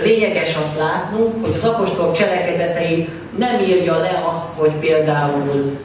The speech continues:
ö, hogyan kell egy Isten tiszteletnek kinézni. Mert meggyőződésem, hogy,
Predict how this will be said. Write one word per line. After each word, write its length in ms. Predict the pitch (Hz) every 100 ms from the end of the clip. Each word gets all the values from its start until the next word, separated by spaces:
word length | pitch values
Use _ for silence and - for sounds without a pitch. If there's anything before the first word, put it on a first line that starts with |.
| - 143
ö, 380 | 139 139 143 -
hogyan 520 | 220 196 170 165 160
kell 200 | 170 170
egy 200 | 151 147
Isten 400 | - - 156 147
tiszteletnek 880 | 151 147 - 135 131 123 131 127 -
kinézni. 720 | 131 220 196 - - - - - - - - - - -
Mert 240 | - - 165 -
meggyőződésem, 1040 | - 190 185 180 175 175 - 196 196 190
hogy, 260 | 170 160